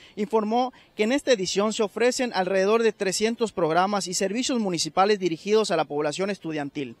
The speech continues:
Acompañado de María Isabel Rodríguez Heredia, rectora de la U T M, Barrera Concha explicó los servicios y programas sociales, educativos, sustentables y económicos que ofrece el ayuntamiento,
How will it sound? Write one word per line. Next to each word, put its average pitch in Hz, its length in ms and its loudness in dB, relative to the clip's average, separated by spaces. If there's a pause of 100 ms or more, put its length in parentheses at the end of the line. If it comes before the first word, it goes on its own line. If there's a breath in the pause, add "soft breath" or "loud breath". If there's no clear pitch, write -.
(680 loud breath)
Acompañado 196 920 2
de 165 120 0
María 165 340 0
Isabel 170 440 0
Rodríguez 170 560 2
Heredia, 151 540 0
rectora 196 480 0
de 170 100 2
la 151 100 2
U 175 140 0
T 170 220 2
M, 165 320 -2
Barrera 202 420 0
Concha 180 480 -2
explicó 190 680 -4 (240 loud breath)
los 208 160 0
servicios 220 460 -2
y 208 80 -6
programas 180 420 2
sociales, 160 600 -2
educativos, 151 720 -2
sustentables 151 720 0
y - 20 -8
económicos 196 640 -2
que 196 60 -6
ofrece 196 320 -2
el 180 80 0
ayuntamiento, 151 720 -4